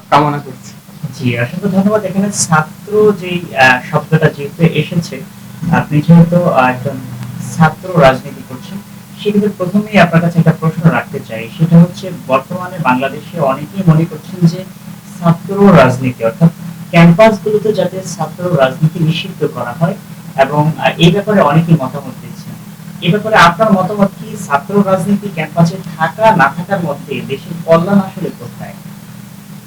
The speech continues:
Speaker 1: ধন্যবাদ আপনার প্রশ্নের জন্য। প্রশ্ন করেছেন ছাত্র রাজনীতি ক্যাম্পাসগুলোতে থাকা এবং না থাকা নিয়ে। আহ, আমাদের ভুলে গেলে চলবে না যে ব্রিটিশ আমল থেকে শুরু করে আজকের এই দুহাজার চব্বিশের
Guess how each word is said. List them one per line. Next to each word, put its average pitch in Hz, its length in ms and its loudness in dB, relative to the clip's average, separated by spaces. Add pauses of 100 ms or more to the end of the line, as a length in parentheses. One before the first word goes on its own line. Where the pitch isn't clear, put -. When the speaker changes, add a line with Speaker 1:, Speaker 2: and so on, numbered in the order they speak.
(480)
Speaker 1:
ধন্যবাদ 175 360 8
আপনার 160 300 4
প্রশ্নের 160 360 2
জন্য। 143 340 -2
প্রশ্ন 180 280 0
করেছেন 196 360 4
ছাত্র 180 420 2
রাজনীতি 180 480 8
ক্যাম্পাসগুলোতে 170 760 6
থাকা 165 320 4
এবং 156 300 6
না 139 160 4
থাকা 160 240 6
নিয়ে। 147 240 2 (840)
আহ, 147 340 8
আমাদের 214 360 6 (180)
ভুলে 185 340 10
গেলে 208 260 8
চলবে 185 320 6
না 170 260 6 (260)
যে 139 320 4 (680)
ব্রিটিশ 175 440 8
আমল 202 260 8
থেকে 196 260 6
শুরু 185 280 8
করে 170 280 6
আজকের 165 380 6
এই 170 300 8 (360)
দুহাজার 151 340 8 (120)
চব্বিশের 170 600 6